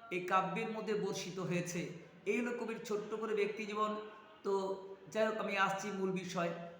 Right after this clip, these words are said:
চণ্ডীমঙ্গল কাব্যে কি দেখা যায়? অন্যান্য মঙ্গল কাব্যের মতোই চণ্ডীমঙ্গল কাব্যের কাহিনী শুরু হয়েছে স্বর্গলোকে। স্বর্গলোকে দেবরাজ ইন্দ্রের পুত্র নীলাম্বর এবং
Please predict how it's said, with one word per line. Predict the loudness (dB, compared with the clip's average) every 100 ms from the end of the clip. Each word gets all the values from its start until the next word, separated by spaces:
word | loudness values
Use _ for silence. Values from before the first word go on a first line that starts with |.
| -2
চণ্ডীমঙ্গল | 0 2 0 2
কাব্যে | 4 4 2
কি | -2 0
দেখা | 2 4 4
যায়? | 4 2 -2 -8 -10 0
অন্যান্য | 2 4 4 2
মঙ্গল | 4 2 2 0
কাব্যের | 2 2 0 0
মতোই | 0 2 2 0 -4 -10 -16 -4
চণ্ডীমঙ্গল | 4 4 4 0 0 0 0
কাব্যের | 2 2 4 0 2
কাহিনী | 4 4 2 -2
শুরু | -2 0 2
হয়েছে | 2 0 -4
স্বর্গলোকে। | -2 -2 0 0 2 2 2 0 -6 -14 -18 -20 -20 -20 -20 -20 -4
স্বর্গলোকে | 6 6 6 2 2
দেবরাজ | 0 0 4 2 2
ইন্দ্রের | -2 -2 -2 -4
পুত্র | -4 -6 -4 -2 -2 -4 -8 -6
নীলাম্বর | 2 8 8 8 2 0 0
এবং | -2